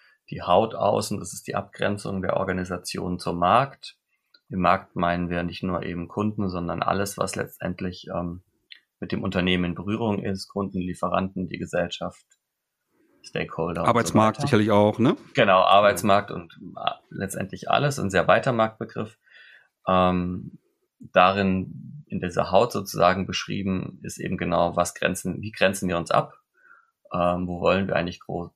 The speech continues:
Speaker 1: grob hin? Wer sind wir? Wer wollen wir sein? Ähm, und das hat eben auch eine ganz starke Wirkung nach innen, letztendlich für die Frage, wie organisieren wir uns da? Und dann, äh, sozusagen das Fleisch und Pfirsich als Peripherie bezeichnet.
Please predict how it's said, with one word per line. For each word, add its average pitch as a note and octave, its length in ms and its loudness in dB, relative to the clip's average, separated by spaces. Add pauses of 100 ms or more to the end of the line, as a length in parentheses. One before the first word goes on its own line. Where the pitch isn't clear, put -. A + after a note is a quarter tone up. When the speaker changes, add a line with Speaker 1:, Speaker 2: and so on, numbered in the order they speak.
(180)
Speaker 1:
grob - 260 -4
hin? A#2+ 220 -4
Wer F2+ 160 0
sind B2 320 -4
wir? A#2+ 220 -2
Wer F2 120 -2
wollen F2 280 -2
wir E2+ 120 -4
sein? F#3 500 -2 (920)
Ähm, F#2+ 720 0
und F#2+ 160 -10
das G2 140 -2
hat F#2+ 120 4
eben G2 140 0
auch F2+ 60 2
eine F#2 120 2
ganz F2 220 2
starke F2+ 380 0
Wirkung F#2+ 280 -6
nach E2+ 160 -4
innen, A#2 360 -4
letztendlich - 460 -8
für - 120 -10
die F#2 100 -10
Frage, F2+ 520 -2
wie F#2 320 -10 (100)
organisieren F2 540 -4
wir F2 160 -6
uns - 180 -10
da? - 300 -4 (400)
Und F#2+ 180 0
dann, G2+ 320 4
äh, G2 460 0
sozusagen F2+ 320 -4
das E2 100 -8
Fleisch F#2 400 2
und A2 100 -12
Pfirsich G#2 520 -2
als F2+ 240 -4
Peripherie F#2+ 580 -6
bezeichnet. A2 800 -2